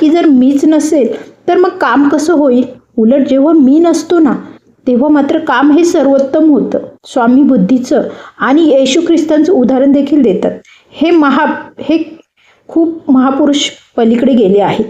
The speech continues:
त्यांना स्वतःसाठी काहीच नको होतं, म्हणून ते जगातले सर्वात मोठे कार्य करू शकले. ज्या क्षणी तुम्ही स्वतःला विश्वाचा एक भाग मानताना आणि स्वतःसाठी न जगता इतरांसाठी जगताना,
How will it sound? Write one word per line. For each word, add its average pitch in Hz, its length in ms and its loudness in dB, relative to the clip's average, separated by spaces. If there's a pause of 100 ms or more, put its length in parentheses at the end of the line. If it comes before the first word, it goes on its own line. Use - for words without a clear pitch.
त्यांना 349 240 0
स्वतःसाठी 339 580 0
काहीच 294 520 -2
नको 320 260 0
होतं, 269 340 0
म्हणून 226 320 2
ते 294 140 0
जगातले 262 480 0
सर्वात 311 480 0
मोठे 339 260 0
कार्य 214 340 -2
करू 226 240 0
शकले. 202 380 -4 (460)
ज्या 311 120 0
क्षणी 320 480 0
तुम्ही 381 160 2
स्वतःला 294 420 0
विश्वाचा 269 540 0
एक 269 300 0
भाग 226 200 0
मानताना 247 500 2 (180)
आणि 294 100 2
स्वतःसाठी 349 680 0
न 277 240 2
जगता 294 400 0
इतरांसाठी 240 640 0
जगताना, 214 440 -2